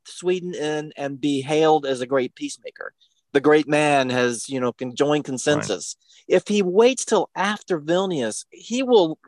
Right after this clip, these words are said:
he's gonna reap a lot of frustration, uh, and, uh, hatred <laughs> by a lot of allies for this tactic. He's not gonna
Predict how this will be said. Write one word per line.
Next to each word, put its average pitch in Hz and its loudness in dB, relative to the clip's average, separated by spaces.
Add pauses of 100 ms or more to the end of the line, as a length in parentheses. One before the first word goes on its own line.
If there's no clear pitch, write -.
(120)
he's 220 -6
gonna 208 4
reap 196 4
a 135 4
lot 196 4
of 127 -2
frustration, 151 -8 (460)
uh, 139 6
and, 131 -4
uh, 127 2
hatred 285 0
<laughs> - -20
by - 2
a 151 2
lot 190 0
of 170 -4 (100)
allies 143 -4 (400)
for 202 4
this 175 -4
tactic. 196 -6
He's 180 -8
not 233 0
gonna 208 2